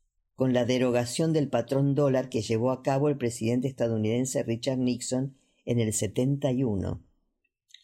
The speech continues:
No hay que creer todo lo que nos dicen las teorías que provienen de Estados Unidos. Ese es el problema.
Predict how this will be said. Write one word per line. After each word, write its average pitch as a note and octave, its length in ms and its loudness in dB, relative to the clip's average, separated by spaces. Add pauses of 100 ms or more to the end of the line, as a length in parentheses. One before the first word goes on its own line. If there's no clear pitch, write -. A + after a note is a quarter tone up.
(800)
No E3+ 160 2
hay B3+ 140 0
que G3+ 180 0
creer C#3 400 2
todo B2+ 260 0
lo A#2 140 2
que A#2+ 120 0
nos G#2+ 160 0
dicen A#2 340 -2
las G#2 160 -2
teorías A2 380 0
que A#2+ 120 -4
provienen A2 460 0
de G2+ 60 -2
Estados G#2 420 -2
Unidos. G2 720 -2 (760)
Ese G3+ 340 0
es G#2 140 -2
el G#2 120 -2
problema. F#2+ 580 -2